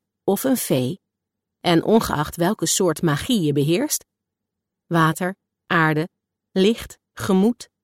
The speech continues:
technologie, vuur of lucht, vandaag heten we je hartelijk welkom om deel te nemen aan onze eeuwenoude traditie. Struin door de tuinen van Alfia.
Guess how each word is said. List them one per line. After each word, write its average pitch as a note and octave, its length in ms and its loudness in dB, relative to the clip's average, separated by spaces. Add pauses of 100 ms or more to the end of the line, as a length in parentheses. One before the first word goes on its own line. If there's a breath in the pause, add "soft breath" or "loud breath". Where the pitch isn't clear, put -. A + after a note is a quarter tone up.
technologie, F#3 720 0
vuur D4 340 2
of F#3+ 140 -4
lucht, G#3+ 360 -2 (840)
vandaag C4 460 2
heten G3+ 260 0
we C#3+ 60 2
je C3+ 80 2
hartelijk G#3+ 400 -2
welkom C#3+ 520 -2
om G3+ 180 2
deel B3 180 2
te D4 120 -2
nemen C#3+ 340 0
aan D3+ 140 0
onze D3 260 0
eeuwenoude G3 640 -2
traditie. D3 600 -4 (1040)
Struin F#3+ 520 0
door D#3+ 140 2
de C3+ 160 -2
tuinen E3 440 2
van D3 220 0
Alfia. C3+ 640 -4